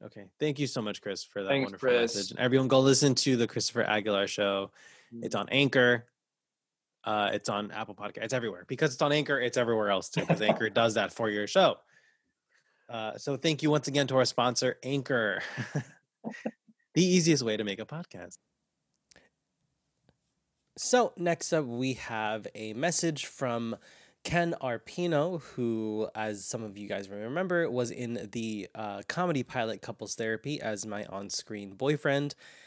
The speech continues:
Speaker 1: slash husband. We're not entirely sure exactly what the situation was, um,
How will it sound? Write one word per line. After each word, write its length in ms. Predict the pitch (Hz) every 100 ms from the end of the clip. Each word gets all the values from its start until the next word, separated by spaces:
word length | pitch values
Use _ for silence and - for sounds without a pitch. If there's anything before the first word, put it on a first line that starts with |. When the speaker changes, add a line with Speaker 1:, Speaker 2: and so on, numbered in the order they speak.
| -
Speaker 1:
slash 300 | - 113 -
husband. 520 | 190 202 208 202 202 196 - - _ _ _
We're 80 | 202
not 60 | 196
entirely 340 | 147 165 147
sure 300 | - 127 113
exactly 420 | - 110 127 117
what 160 | 117 107
the 60 | -
situation 500 | 110 117 107 - 107
was, 320 | 120 170 - -
um, 540 | 107 107 107 107